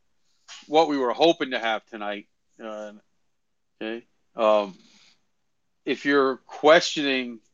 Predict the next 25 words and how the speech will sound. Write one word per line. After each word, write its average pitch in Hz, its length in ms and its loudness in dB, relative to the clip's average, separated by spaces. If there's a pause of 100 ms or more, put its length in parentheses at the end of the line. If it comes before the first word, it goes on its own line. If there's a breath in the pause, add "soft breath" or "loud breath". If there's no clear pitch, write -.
(460)
you 123 80 -10
know, 123 200 -2
just, - 680 -8 (260)
and 151 140 -8
listen, 160 260 2
does 131 160 4
it 151 80 2
happen 180 340 6
all 190 120 4
the 185 80 0
time? 180 380 -4 (120)
No. - 380 -10 (720)
But, 127 280 6 (640)
uh, - 360 -18 (640)
you 139 100 -12
know, 123 120 -4
we 131 180 -4
were 135 200 0
trying 143 420 2
to 131 60 -2
connect 127 500 -4
with, 120 420 -2
uh, 107 360 0 (800)
Elijah 113 520 4
Barriga, 104 600 -4